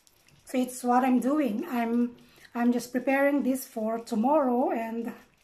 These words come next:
when we get back after church, I'm gonna just pop this in the oven for, like, one hour and a half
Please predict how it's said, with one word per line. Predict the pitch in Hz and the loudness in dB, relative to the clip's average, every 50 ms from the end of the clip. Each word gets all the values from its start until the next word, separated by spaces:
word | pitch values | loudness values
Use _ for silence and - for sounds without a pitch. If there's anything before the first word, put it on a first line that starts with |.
| _ _ _ _ _ _ _ _ _ _ _ _ _ _ _ _ _ _ _ _ _ _ | _ _ _ _ _ _ _ _ _ _ _ _ _ _ _ _ _ _ _ _ _ _
when | 240 240 262 277 277 | -2 0 2 2 2
we | 262 262 | 2 2
get | - 247 247 247 - 214 | 2 0 -2 -2 -2 -2
back | 214 233 247 247 - - - - - - - - _ _ _ _ _ _ _ _ _ _ _ _ _ _ _ _ _ - _ _ - - _ _ _ _ | 0 2 2 0 -2 -6 -16 -18 -20 -20 -20 -20 _ _ _ _ _ _ _ _ _ _ _ _ _ _ _ _ _ -20 _ _ -20 -20 _ _ _ _
after | 277 269 - - 339 330 339 | -10 -10 -4 0 0 0 0
church, | 339 - - 233 240 285 - - - - - - 370 | 0 -2 -2 -2 -2 -2 -4 -8 -14 -14 -12 -10 -6
I'm | 285 269 294 285 | 0 2 2 2
gonna | 285 262 254 262 254 | 4 2 2 2 2
just | 208 247 240 240 - - - - _ _ | 0 0 -2 -2 -4 -10 -16 -20 _ _
pop | - 294 320 302 - | 0 0 0 0 -4
this | - 269 269 262 - | -4 -4 -4 -2 0
in | 240 240 | 0 0
the | 233 254 | 0 0
oven | 269 240 233 233 - 226 233 247 240 | -2 -4 -4 -6 -6 -4 -2 -2 -2
for, | - - - 240 226 233 226 | -2 -4 -6 -6 -4 -4 -4
like, | 226 220 220 220 220 220 - _ _ _ _ _ _ _ _ _ _ _ _ _ _ _ _ _ _ _ _ _ _ _ _ _ | -2 -4 -4 -4 -6 -8 -14 _ _ _ _ _ _ _ _ _ _ _ _ _ _ _ _ _ _ _ _ _ _ _ _ _
one | - 233 240 254 294 311 320 | 0 2 4 4 6 4 4
hour | 302 269 254 254 247 262 262 262 277 262 269 - - - - _ | 4 4 2 2 4 2 2 0 0 -2 -4 -10 -16 -20 -16 _
and | 262 240 233 | -6 -2 -2
a | 247 | -2
half | - - 220 214 247 311 - - - - | -2 -2 -4 -2 -2 -2 -4 -6 -12 -18